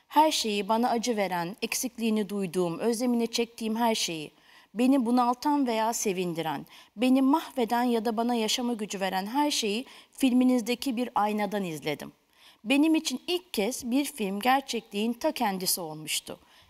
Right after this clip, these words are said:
İşte tam da bu yüzden gidip gidip filmi seyrediyorum. Çünkü onunla ve onda yaşamak istiyorum." Tarkovski'nin tepkisi şu: "Bundan daha büyük bir övgü olabilir mi?"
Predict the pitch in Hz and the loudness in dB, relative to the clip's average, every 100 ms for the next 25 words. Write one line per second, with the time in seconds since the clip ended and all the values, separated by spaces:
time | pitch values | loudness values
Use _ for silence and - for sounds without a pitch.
0 | - 311 - 330 - 349 294 233 226 320 | -2 0 0 -4 -4 0 2 2 2 2
1 | 247 196 208 214 220 269 269 226 240 - | 0 0 -2 -2 -4 -6 -4 -4 -4 -4
2 | 277 233 254 240 202 185 170 170 160 - | 2 2 2 0 -2 -4 -4 -4 -4 -8
3 | - _ - 285 254 226 247 269 226 220 | -20 _ 0 2 2 2 2 4 2 0
4 | - 226 226 190 196 214 202 170 175 160 | -4 -4 -2 -2 -2 0 0 -2 -6 -8
5 | - - - 151 147 151 - - _ 294 | -4 -4 -4 -8 -12 -14 -20 -20 _ 4
6 | 262 262 262 - 233 220 226 233 - 214 | 4 2 -4 -4 -4 -4 -2 -4 -4 -2
7 | 240 - 165 - - _ 202 233 233 233 | 0 0 -4 -10 -20 _ 0 2 4 2
8 | 202 190 233 233 196 202 - 185 185 180 | 0 -2 -2 -2 -2 -6 -4 -4 -2 -2
9 | 214 180 170 160 147 135 | -2 0 -2 -6 -8 -8